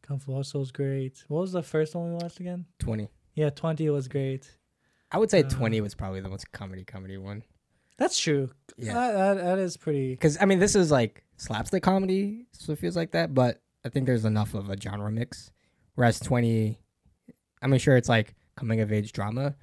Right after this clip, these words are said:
Speaker 2: but I think it m-, played more straight into, like, like, jokes,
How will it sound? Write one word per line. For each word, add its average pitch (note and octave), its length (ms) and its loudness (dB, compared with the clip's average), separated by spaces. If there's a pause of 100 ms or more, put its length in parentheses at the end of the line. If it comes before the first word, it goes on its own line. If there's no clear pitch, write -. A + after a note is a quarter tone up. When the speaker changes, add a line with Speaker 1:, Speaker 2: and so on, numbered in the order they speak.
(380)
Speaker 2:
but A#2 80 -6
I G#2+ 40 -8
think B2 120 0
it A#2 40 4
m-, A2+ 220 0 (120)
played G#2+ 260 -2
more G#2+ 220 -2
straight G2+ 260 -6
into, G2+ 180 -10
like, F#2 300 -12 (1000)
like, A2 160 0
jokes, - 520 -4